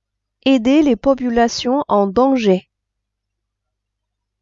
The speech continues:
De mille neuf cent quatre-vingts à aujourd'hui, d'autres délégations internationales se sont créées.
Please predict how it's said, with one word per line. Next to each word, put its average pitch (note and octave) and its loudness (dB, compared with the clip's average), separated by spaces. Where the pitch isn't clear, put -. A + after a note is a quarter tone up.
De B3+ 0
mille B3+ 2
neuf A#3+ 0
cent A#3 -2
quatre-vingts A3 0
à G#3 2
aujourd'hui, G#3 -2
d'autres D4+ 2
délégations A#3 0
internationales G3 0
se - -6
sont G3 -4
créées. F#3 -2